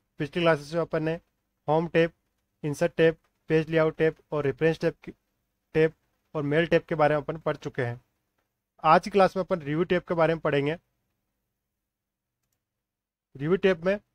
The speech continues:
पहला जो बॉक्स आ रहा है वो प्रूफिंग बॉक्स है और प्रूफिंग बॉक्स के बारे में अपन सारा पढ़ेंगे। नेक्स्ट क्लास में अपन ने कमेंट्स, ट्रैकिंग, चेंजेस,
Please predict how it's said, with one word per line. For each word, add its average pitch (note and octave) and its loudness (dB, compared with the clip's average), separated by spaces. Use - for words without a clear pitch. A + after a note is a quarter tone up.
पहला E3 6
जो G3 2
बॉक्स F#3 -2
आ F3 6
रहा F3 4
है F3 4
वो E3+ 0
प्रूफिंग F3+ -2
बॉक्स F3 -2
है F#3+ 0
और D#3 -4
प्रूफिंग F#3 -4
बॉक्स E3+ -4
के F3+ -6
बारे D#3 0
में - 0
अपन D#3+ -6
सारा D3 -2
पढ़ेंगे। B2 -4
नेक्स्ट D#3 -2
क्लास F3 0
में F#3 -2
अपन E3+ -2
ने E3+ 0
कमेंट्स, D#3 0
ट्रैकिंग, E3+ 0
चेंजेस, D#3+ -2